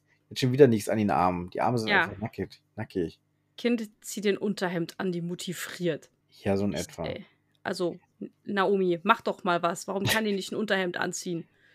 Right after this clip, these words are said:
Speaker 1: Ich glaub, das ist mit Absicht. Das hat Naomi mit Absicht gemacht, dass sie immer kalt ist und dass sie zu wenig anzieht, damit Liam sich ausziehen kann und ihr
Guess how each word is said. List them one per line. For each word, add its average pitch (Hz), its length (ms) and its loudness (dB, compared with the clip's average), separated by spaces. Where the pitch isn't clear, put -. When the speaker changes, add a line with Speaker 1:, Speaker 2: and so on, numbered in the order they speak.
Speaker 1:
Ich 120 100 -2
glaub, 147 160 6
das 165 120 -2
ist - 80 -10
mit 151 120 0
Absicht. - 680 -2
Das 113 120 -2
hat 143 160 2
Naomi 123 320 4
mit 117 140 0
Absicht - 340 0
gemacht, 156 400 0
dass 139 120 -2
sie 147 80 -2
immer 139 180 2
kalt 135 320 4
ist 143 240 -2
und 120 180 -6
dass 120 160 -2
sie 120 260 0
zu 120 140 -6
wenig 110 200 -2
anzieht, 160 460 0
damit 120 340 -2
Liam 131 260 4
sich - 240 -6
ausziehen 165 540 0
kann 160 360 2
und 131 300 -6
ihr 131 340 4